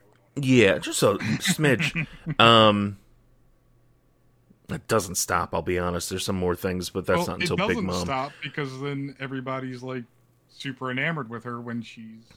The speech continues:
Speaker 2: Well, and that's the thing. She gets a devil fruit. She becomes a slim, very attractive, still, like, you know, keeping the, the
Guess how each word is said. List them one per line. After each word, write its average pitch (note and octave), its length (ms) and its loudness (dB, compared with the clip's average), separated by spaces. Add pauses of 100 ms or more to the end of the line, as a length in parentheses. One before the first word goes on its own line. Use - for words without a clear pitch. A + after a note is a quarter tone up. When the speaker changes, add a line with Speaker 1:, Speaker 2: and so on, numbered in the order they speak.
(240)
Speaker 2:
Well, A3 200 12
and G3+ 140 6
that's A3+ 300 4
the G#3+ 80 2
thing. B3+ 340 0
She E3+ 220 -2
gets D3 340 0
a G3+ 80 2
devil G2+ 340 2
fruit. F#2 360 -2
She - 160 -2
becomes G#2+ 600 -2
a - 60 -8
slim, C3+ 500 2
very A2+ 340 8
attractive, G#2+ 760 0
still, D3 320 -2
like, G#2+ 320 2
you B2+ 60 -2
know, F2+ 240 -6 (720)
keeping A#2 360 -2
the, G#2 340 2
the G#2 220 -2